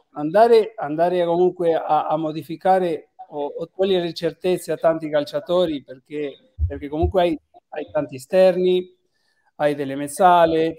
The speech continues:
c'hai Ullman che, che è un play, e comunque no-, non sposterei m-, molto, no, di, di, di quello che è il sistema di gioco di, di, di, del Lecce.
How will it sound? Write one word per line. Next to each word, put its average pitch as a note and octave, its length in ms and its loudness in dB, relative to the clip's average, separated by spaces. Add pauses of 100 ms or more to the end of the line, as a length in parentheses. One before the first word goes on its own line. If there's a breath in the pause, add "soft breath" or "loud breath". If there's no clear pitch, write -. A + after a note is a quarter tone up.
(100)
c'hai D3+ 320 -6
Ullman D#3+ 420 0
che, D3 300 -8 (100)
che D#3 120 -10
è - 20 -6
un D3 180 -8
play, G3 600 4 (420 soft breath)
e D3 360 -4
comunque D#3 360 -6
no-, D#3 160 -6
non E3 140 -4
sposterei F3+ 640 0
m-, F#3+ 220 0
molto, F#3+ 540 4
no, D#3 320 -4
di, D3+ 220 -10
di, D#3 120 -8
di D3+ 120 -8
quello E3+ 240 -2
che E3 100 -4
è - 20 0
il D#3+ 60 -2
sistema E3 580 -4
di D#3 80 -4
gioco D3+ 340 -2
di, D3 200 -8
di, D3 240 -8
di, D3+ 200 -16
del F#3 180 -6
Lecce. F3+ 580 -2